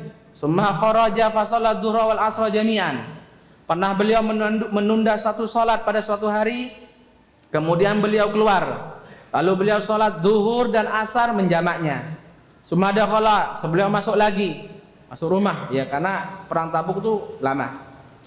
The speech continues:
Ya, jadi beliau berangkat melakukan pengepungan. Kalau sudah malam kembali lagi ke campnya.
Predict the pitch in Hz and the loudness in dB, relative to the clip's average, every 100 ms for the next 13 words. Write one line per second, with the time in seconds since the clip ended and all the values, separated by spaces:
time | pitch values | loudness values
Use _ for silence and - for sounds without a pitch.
0 | - - 147 156 151 127 139 139 139 127 | -20 -6 -4 -4 -2 0 0 2 0 0
1 | 127 127 139 135 131 - - - 131 127 | -2 -2 -2 -2 -4 -6 -16 -10 -4 -2
2 | 131 135 131 135 131 135 143 143 139 139 | 0 -2 -2 -4 -2 -2 -2 -4 -6 -8
3 | 139 139 - - - - - - - - | -10 -16 -20 -20 -20 -20 -20 -20 -20 -6
4 | 123 123 135 135 135 143 156 135 127 131 | -2 0 0 2 2 2 0 0 0 2
5 | 127 113 107 98 95 - - 117 110 120 | 0 -2 -6 -8 -10 -16 -18 -14 -6 -2
6 | 117 110 104 | -2 -4 -8